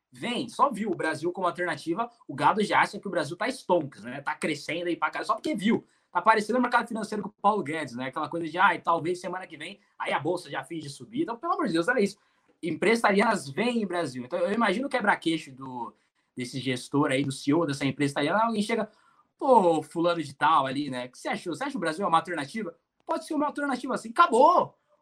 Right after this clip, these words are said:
Pro gado, o Brasil já virou, já parece que é uma, uma manchete do Financial Times, alguma coisa do tipo. Então tá bizarro, né?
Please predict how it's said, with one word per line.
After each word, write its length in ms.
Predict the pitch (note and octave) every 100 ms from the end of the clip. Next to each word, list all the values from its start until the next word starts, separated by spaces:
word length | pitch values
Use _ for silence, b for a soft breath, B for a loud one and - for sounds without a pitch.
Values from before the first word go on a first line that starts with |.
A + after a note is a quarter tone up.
| _
Pro 160 | C#4 F#3
gado, 320 | G#3+ C4 D#4
o 60 |
Brasil 300 | D4+ C4 C#4+
já 140 | C#4 C#4+
virou, 460 | C#4 B3+ C#4 D#4
já 200 | C#4+ C#4+ C4+
parece 260 | A#3+ B3
que 60 | C4+
é 40 |
uma, 600 | C4+ C4+ C4 A#3 F#3 E3+
uma 220 | F3 G#3 G#3
manchete 440 | G#3 - G#3+ G3
do 80 | G#3+
Financial 460 | G#3 G#3+ A3 G3
Times, 440 | - D#3 A#3 G#3 D#3
alguma 200 | E3+ E3
coisa 180 | F#3 F3+
do 100 | F3
tipo. 140 | -
Então 160 | A#3 B3+
tá 100 | B3+
bizarro, 520 | B3+ E3+ F3 D3 A#2+
né? 140 | C#3